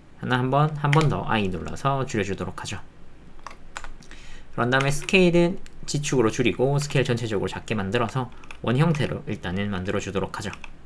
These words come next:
여기 있는 거 이제 복사를 해서 옮겨서 만들어주면 되겠죠. 그래서 스케일만 그냥 조금 더 키워주도록 하죠. 나중에 여기 있는 오브젝트는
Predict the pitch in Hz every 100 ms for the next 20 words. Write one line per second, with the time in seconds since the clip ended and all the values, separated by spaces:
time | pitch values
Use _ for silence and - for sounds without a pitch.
0 | - - - - - - - - - -
1 | - - - - - - - 107 107 110
2 | 107 104 110 - - 139 139 180 123 135
3 | 147 135 131 110 165 165 131 107 107 107
4 | 101 98 104 107 - - - - - -
5 | - - - - - - 147 147 147 147
6 | 147 - - - - - 180 160 143 156
7 | 180 135 123 117 117 104 - 147 - 101
8 | 98 - 98 - - - - 107 135 143
9 | 151 143 139 139 135 135 131 123 135 147
10 | 123 139 107